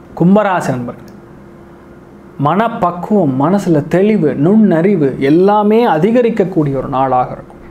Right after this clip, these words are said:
ஒரு சில பேருக்கு நோய் எதிர்ப்பு சக்தி கொஞ்சம் கம்மியாகும். நோய் எதிர்ப்பு சக்தி கம்மியாச்சுன்னா என்ன பண்ணும்? Iron டெஃபிஷியன்சின்னு சொல்லுவோம்.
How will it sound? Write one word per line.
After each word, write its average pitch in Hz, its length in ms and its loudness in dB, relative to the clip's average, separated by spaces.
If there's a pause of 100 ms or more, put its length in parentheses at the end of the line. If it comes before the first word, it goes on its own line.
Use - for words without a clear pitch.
(560)
ஒரு 196 200 2
சில 220 240 0
பேருக்கு 175 400 0
நோய் 196 340 2
எதிர்ப்பு 185 360 2
சக்தி 156 280 -2
கொஞ்சம் 170 440 0
கம்மியாகும். 151 680 0 (2000)
நோய் 190 280 2
எதிர்ப்பு 190 320 2
சக்தி 180 280 -2
கம்மியாச்சுன்னா 175 480 0
என்ன 180 260 2
பண்ணும்? 165 560 0
Iron 220 380 0
டெஃபிஷியன்சின்னு 185 760 0
சொல்லுவோம். 151 440 0